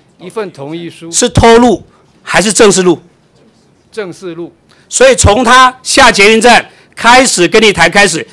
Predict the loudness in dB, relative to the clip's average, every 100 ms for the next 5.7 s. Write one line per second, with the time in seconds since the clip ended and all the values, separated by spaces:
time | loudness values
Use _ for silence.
0 | _ -4 0 0 0 0 0 2 4 4
1 | 2 0 -2 -6 -2 2 2 2 2 0
2 | -6 _ _ _ _ _ _ _ -18 -18
3 | -20 _ _ _ -4 -2 -2 -6 _ -2
4 | 0 0 0 2 2 2 2 2 4 4
5 | 4 4 4 4 2 -2